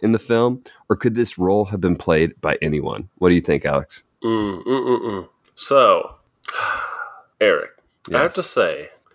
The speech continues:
Speaker 2: Mister Rain here definitely deserves to be praised for his performance. Uh, I, I think, you know, with a few minor exceptions,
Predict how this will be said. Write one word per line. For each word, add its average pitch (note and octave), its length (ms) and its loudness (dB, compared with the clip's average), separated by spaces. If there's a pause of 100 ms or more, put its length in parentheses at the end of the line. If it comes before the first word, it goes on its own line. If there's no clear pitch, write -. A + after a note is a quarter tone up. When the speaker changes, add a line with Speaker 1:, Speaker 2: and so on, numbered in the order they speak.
(200)
Speaker 2:
Mister C#3 300 -4
Rain C3 300 4
here F2 340 -6 (180)
definitely A#2+ 640 -2
deserves F#2+ 720 0
to - 100 -18
be E2+ 100 -10
praised E2 560 0
for D#2+ 160 -10
his E2 120 -10
performance. - 680 -4 (680)
Uh, F#2 400 2
I, - 220 -6 (160)
I C3 140 0
think, F#3+ 500 -4
you D3+ 80 0
know, B2 100 4
with A2 160 -2
a A#2 60 -10
few A#2+ 240 -2
minor A#2 320 4
exceptions, - 760 -8